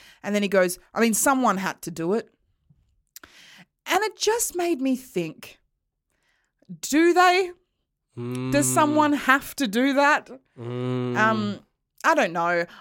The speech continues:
Speaker 1: I just, I'm, I'm just going to be very, very honest.
Speaker 2: This is like a prequel.
Speaker 1: I'm, I
Speaker 2: This,
Speaker 1: just
Speaker 2: let's, let's re-, let's retcon
Speaker 1: <laughs>
Speaker 2: your veganism and
Speaker 1: Yeah.
Speaker 2: say that it started here.
Speaker 1: Yeah, that's true. <laughs> Honestly, honest to God,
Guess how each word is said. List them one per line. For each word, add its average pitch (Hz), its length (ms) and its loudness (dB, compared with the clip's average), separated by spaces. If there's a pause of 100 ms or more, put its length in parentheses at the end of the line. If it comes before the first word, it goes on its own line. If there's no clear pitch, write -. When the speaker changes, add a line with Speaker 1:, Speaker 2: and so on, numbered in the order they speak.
Speaker 1:
I 240 100 2
just, 254 260 -6
I'm, 233 260 0 (100)
I'm 220 260 0
just 247 160 -8
going 233 200 -2
to 196 60 -12
be 190 80 -6
very, 175 240 0
very 165 260 -2
honest. 160 300 -8
Speaker 2:
This 208 140 -4
is 311 140 -4
like 175 200 2
a 131 80 0
prequel. 131 800 -8 (100)
Speaker 1:
I'm, 226 220 0
I 214 100 0
Speaker 2:
This, 226 160 2
Speaker 1:
just - 80 -4
Speaker 2:
let's, 247 300 2
let's 262 300 4
re-, 202 360 2
let's 226 360 4
retcon 214 840 4
Speaker 1:
<laughs> - 40 -16
Speaker 2:
your 165 280 4
veganism 143 800 0
and 135 100 -2
Speaker 1:
Yeah. 123 80 -4
Speaker 2:
say 139 160 4
that 135 120 0
it 131 120 -6
started 131 520 0
here. 151 440 -2
Speaker 1:
Yeah, 269 180 0
that's 349 240 0
true. 254 240 -6
<laughs> - 160 -14 (320)
Honestly, 277 640 0 (180)
honest 254 360 0
to 269 40 -8
God, 196 400 -2